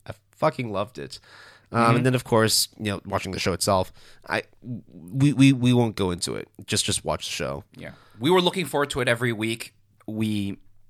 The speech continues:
Speaker 2: watched it
Speaker 1: I don't
Speaker 2: almo-
Speaker 1: think we missed a schedule. I think we just literally just watched it
Speaker 2: Like,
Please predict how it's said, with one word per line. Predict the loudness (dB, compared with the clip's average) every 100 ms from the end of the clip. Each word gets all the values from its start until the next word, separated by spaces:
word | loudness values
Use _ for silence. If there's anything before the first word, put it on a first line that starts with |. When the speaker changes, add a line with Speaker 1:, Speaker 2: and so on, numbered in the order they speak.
| _
Speaker 2:
watched | -4 0 0 0
it | -4 -4 _ _ _ _ _ _ _ _ 8
Speaker 1:
I |
don't | 10
Speaker 2:
almo- | 10
Speaker 1:
think | 10
we | 8
missed | 8 4 4
a |
schedule. | 0 2 0 0 -2
I |
think | -2 -4
we |
just | -4 -4 -4
literally | -6 -4 -6
just | -6
watched | -4 -4 -2
it | -6 -4
Speaker 2:
Like, | -2